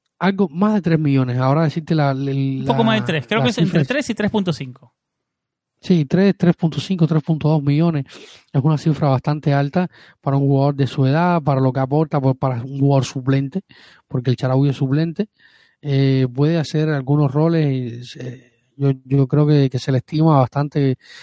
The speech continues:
Speaker 1: eh, dentro del, del ámbito Roma, pero para ser un suplente, eh, eh, tiene un sueldo bastante amplio, quizás renovarlo a la baja,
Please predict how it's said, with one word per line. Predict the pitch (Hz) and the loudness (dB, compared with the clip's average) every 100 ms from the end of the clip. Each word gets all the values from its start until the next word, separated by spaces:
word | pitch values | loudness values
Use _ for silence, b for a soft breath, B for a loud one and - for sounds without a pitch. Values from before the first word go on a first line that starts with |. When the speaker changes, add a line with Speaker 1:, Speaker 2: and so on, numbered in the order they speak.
| B B | B B
Speaker 1:
eh, | 135 131 | -6 -2
dentro | 131 131 139 131 | 0 0 2 2
del, | 127 127 | 2 0
del | 131 131 | -2 -2
ámbito | 139 147 143 | 0 0 2
Roma, | 123 127 156 175 b b b _ | 2 2 0 -2 b b b _
pero | - 139 | -2 0
para | 131 127 | 2 0
ser | 110 | 0
un | 147 | 0
suplente, | 135 135 143 147 156 | 2 0 0 0 0
eh, | 160 147 135 131 127 123 123 120 120 120 123 123 120 _ _ | 2 2 2 0 0 -2 -4 -8 -12 -14 -14 -14 -16 _ _
eh, | 110 107 107 - | -20 -20 -20 -2
tiene | 147 143 | 4 4
un | 143 | 2
sueldo | - 139 139 | 0 0 0
bastante | 127 135 135 143 131 | 0 -4 -4 -2 -2
amplio, | 135 160 170 | -2 -2 -2
quizás | 135 127 131 - | -4 -8 -8 -4
renovarlo | 131 131 139 147 135 | 0 2 2 2 2
a | |
la | 131 | 2
baja, | 131 151 143 160 | 2 2 0 -4